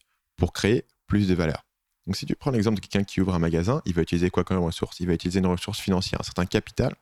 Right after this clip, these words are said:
qui va lui permettre d'ouvrir le magasin, euh, de payer les, la caution, de rénover le magasin, et cetera.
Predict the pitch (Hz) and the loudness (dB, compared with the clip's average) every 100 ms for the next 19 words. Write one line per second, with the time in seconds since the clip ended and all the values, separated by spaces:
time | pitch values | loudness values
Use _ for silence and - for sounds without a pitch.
0 | _ _ _ _ _ - - 85 90 95 | _ _ _ _ _ -4 -2 2 2 2
1 | 90 87 80 82 82 82 101 113 - _ | 2 2 2 0 0 0 0 0 -6 _
2 | _ - - - - 82 - 82 87 87 | _ -8 -4 -4 -2 -2 0 2 4 4
3 | 82 76 76 80 - 80 - 107 104 101 | 2 0 0 -2 -2 -2 2 2 2 2
4 | 98 82 80 82 85 82 80 78 82 95 | 2 2 0 2 2 2 0 0 0 -2
5 | - - | -4 -6